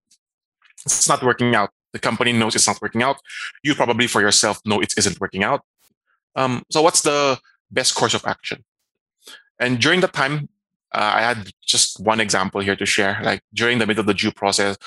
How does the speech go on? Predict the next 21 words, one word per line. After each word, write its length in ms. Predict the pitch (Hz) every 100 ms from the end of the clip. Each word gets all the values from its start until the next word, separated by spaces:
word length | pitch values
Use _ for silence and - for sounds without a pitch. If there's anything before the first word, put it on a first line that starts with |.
| - - -
one 120 | 113
of 80 | 110
the 120 | 110
person 360 | - 110 101 101
I 120 | 98
was 180 | 95 92
trying 400 | - 110 104 101 -
to, 580 | 101 98 95 101 - -
you 100 | -
know, 200 | 113 139
gather 320 | 120 104 104 110
information 520 | 110 110 104 92 104
from 220 | - 95
said, 300 | - 101 95 - - - - - _ _
"You 60 | 135
know, 100 | 156
Vanson, 500 | 147 143 143 139 135 - _ -
<sighs> 280 | - - 131
this 160 | 127
is, 100 | -
is, 240 | 123 -